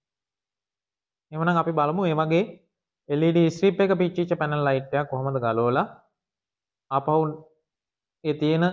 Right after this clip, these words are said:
අක්‍රිය තත්ත්වයේ තියෙන ස්ට්‍රිප් එක එල් ඊ ඩී පටිය අයින් කරලා අලුතෙන් ස්ට්‍රිප් එකක් සම්බන්ධ කරගන්න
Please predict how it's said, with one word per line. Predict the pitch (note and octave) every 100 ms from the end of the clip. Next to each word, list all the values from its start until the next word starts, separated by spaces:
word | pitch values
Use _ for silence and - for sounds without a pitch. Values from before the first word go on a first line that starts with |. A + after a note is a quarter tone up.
| - - - _ _ _ _ _ _
අක්‍රිය | C#3+ C#3 F3+ F#3+
තත්ත්වයේ | F#3 F3 F3 E3+ E3
තියෙන | D#3+ D3
ස්ට්‍රිප් | - C#3+ C#3
එක | C#3+
එල් | D#3+ C#3+
ඊ | C#3
ඩී | C3+ C3
පටිය | B2 B2+
අයින් | A#2+ A2+ A#2
කරලා | B2+ C#3+
අලුතෙන් | B2+ - C3 F#3 - _ _ _
ස්ට්‍රිප් | C3 - C#3
එකක් | C3+ C#3
සම්බන්ධ | C3+ C3+ C#3+ F3 E3+ D3+
කරගන්න | C3 B2 A#2+ B2 G3